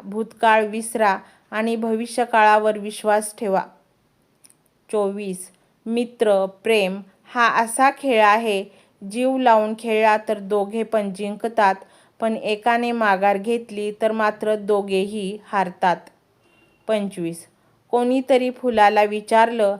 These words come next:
"झाडावरून तोडले तेव्हा तुला वेदना झाल्या नाही का?" फुलाने उत्तर दिलं,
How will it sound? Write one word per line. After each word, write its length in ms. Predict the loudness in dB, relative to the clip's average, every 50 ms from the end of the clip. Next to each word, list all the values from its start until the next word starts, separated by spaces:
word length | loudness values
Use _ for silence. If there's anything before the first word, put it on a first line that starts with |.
| -8 _ _ _ _ -12 -8 -4
"झाडावरून 600 | 0 2 4 4 6 6 6 6 4 4 2 2
तोडले 360 | 2 2 2 2 0 -2 -2
तेव्हा 300 | -2 -4 -4 -2 -2 -4
तुला 340 | -2 -2 -2 0 0 2 2
वेदना 600 | 2 0 0 -2 -2 -4 -8 -6 -4 -2 -2 -2
झाल्या 340 | -2 -2 -4 -2 -2 -2
नाही 320 | -2 -2 -4 -4 -4 -8 -10 -12 _ _ _ _ _ _ _ _ -2
का?" 220 | 0 0 0 0 -2 -10 _ _ _ _ _ _
फुलाने 500 | -6 -4 0 2 2 2 2 2 2 2
उत्तर 380 | 2 0 0 -2 -2 -2 -2 0
दिलं, 400 | -2 -4 -4 -2 0 0 0